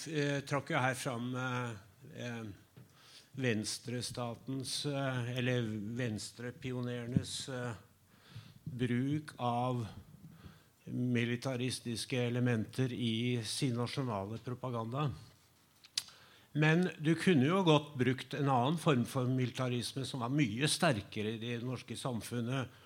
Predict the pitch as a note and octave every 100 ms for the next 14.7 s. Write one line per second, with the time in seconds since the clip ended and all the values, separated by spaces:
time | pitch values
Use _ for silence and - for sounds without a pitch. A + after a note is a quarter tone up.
0 | - - - - A2+ A#2+ C3+ B2+ C#3+ C#3+
1 | G3 G3 B2 - - - - - - _
2 | D3+ C#3 A2+ A#2+ C3+ C#3 B2 - - _
3 | _ - B2 B2 B2 A#2 A2 F#2+ G#2+ -
4 | F3 E3 G#2+ G#2+ A2 C3+ C#3 C3+ C3+ F3
5 | E3+ - G#2+ A#2 B2 C3+ C#3 A#2+ B2 B2
6 | A2 G2+ A2 G#2+ D3 B2 - G2+ G#2 B2
7 | C3 A2 - - - - _ - B2+ B2
8 | A2 A2+ D3 C#3 A2 G#2+ C3+ D#3 B2+ -
9 | C3 B2+ B2 C3 C#3+ D3 - _ _ B2+
10 | C3 C3 B2+ - - C3+ - - - F3+
11 | D#3 - - - - _ _ _ - -
12 | D#3+ A2+ G2+ A2 A#2 A#2+ B2+ C3 A#2+ B2
13 | - D#3+ A#2+ G#2 C3 D3 - A2 B2+ A#2+
14 | C#3+ C#3+ B2+ A#2+ A2 A#2 A#2+